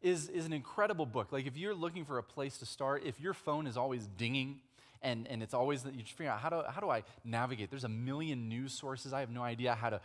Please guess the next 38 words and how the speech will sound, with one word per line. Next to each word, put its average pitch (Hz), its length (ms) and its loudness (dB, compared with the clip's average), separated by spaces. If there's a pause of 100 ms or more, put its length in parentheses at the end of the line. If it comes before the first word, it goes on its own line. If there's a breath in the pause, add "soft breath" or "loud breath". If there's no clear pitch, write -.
(180 loud breath)
how 135 120 2
to 120 80 2
wisely 110 580 4
navigate 110 440 -2
all 113 100 2
these 117 120 -4
things." 120 200 -8
The 117 80 -6
Wisdom 185 440 -2 (100)
Pyra-, 131 320 -4 (140)
Pyramid 127 400 -2
is 110 160 -4
a 104 40 -4
great 104 600 -2 (360 soft breath)
place 104 280 -4
to 101 100 -10
start. 85 280 -6
Brett 123 180 2
McCracken, 98 540 -4 (320 soft breath)
uh, 101 380 0
it's 101 100 -6
on 117 100 2
Amazon, 104 460 -2 (380 loud breath)
um, 104 320 -2
and, 110 240 -8
and 107 140 -6
I'd 101 180 -4
love 98 200 -2
for 110 100 -8
you 98 60 -4
to 90 80 -6
pick - 160 -8
that 92 120 4
up. 87 220 -2 (380 loud breath)
Um, 127 140 0
he 190 160 -2
says 156 280 4 (100)
this, - 480 0